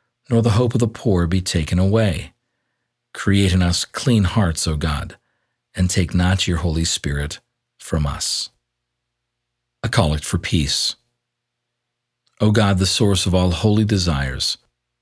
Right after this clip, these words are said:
all good counsels, and all just works, give to your servants that peace which the world cannot give, that our hearts may be set to obey your commandments, and that we, being defended from the fear of our enemies,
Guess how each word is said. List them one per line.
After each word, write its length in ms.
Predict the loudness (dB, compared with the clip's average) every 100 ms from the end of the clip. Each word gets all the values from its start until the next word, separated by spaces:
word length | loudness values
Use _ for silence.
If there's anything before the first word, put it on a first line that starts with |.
| -2
all 180 | 2 2
good 320 | 2 0 0
counsels, 680 | 0 2 2 -2 -6 -4 -2
and 100 | 0
all 160 | 0
just 420 | 0 0 0 -2
works, 500 | -2 -2 -4 -6 -6 -8 _ _ _ _ _ _ _
give 220 | 0 0
to 120 | 2 0
your 100 | 0
servants 520 | 2 0 2 -2 0
that 320 | -2 -2 -6
peace 500 | -8 -2 -2 -2 -4
which 200 | -4 -4
the 100 | -2
world 480 | 0 2 0 -2 -8
cannot 440 | -2 0 0 -2
give, 420 | -2 -2 -4 -12 -18 _ _ _ _ _ _ 2
that 160 | 4
our 100 | 4
hearts 480 | 2 2 0 0 0
may 80 | 2
be 140 | 2
set 340 | 0 0 -2 -4
to 180 | -2
obey 260 | -2 2 2
your 180 | 2 0
commandments, 760 | 0 0 2 -2 -4 -6 -6 -10 _ _ _ _ -2
and 100 | 0
that 120 | 2
we, 280 | 2 4 2
being 280 | 2 2 2
defended 520 | 2 2 2 2 -2
from 200 | -2 0
the 80 | 0
fear 280 | 0 2
of 120 | 2 2
our 180 | 2
enemies, 600 | 2 2 0 -2 -6 -6